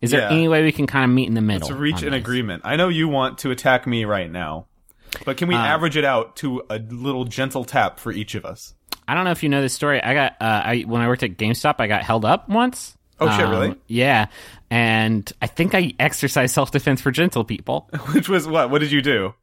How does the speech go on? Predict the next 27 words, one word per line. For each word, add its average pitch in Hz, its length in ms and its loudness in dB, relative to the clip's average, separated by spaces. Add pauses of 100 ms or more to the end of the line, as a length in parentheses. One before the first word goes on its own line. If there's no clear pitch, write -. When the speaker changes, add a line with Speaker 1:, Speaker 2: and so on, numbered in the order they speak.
(400)
Speaker 1:
I, 117 540 2
I 104 460 0
got 127 160 2
my 113 100 2
manager 113 380 2
to 101 100 -2
open 113 280 0
the 98 280 -2
cash 107 240 -2
register 95 360 -2
and 90 180 -4
give 92 160 -2
them 90 220 0
the 101 80 0
money 95 240 0
that 78 140 -6
was 95 160 -6
inside 95 300 0
of 50 100 -2
it. 50 160 -4 (500)
But 151 120 0
it 156 80 2
was, 180 280 2
I, 156 240 2 (100)
I 147 360 2
was 120 220 2
defended. 95 500 -6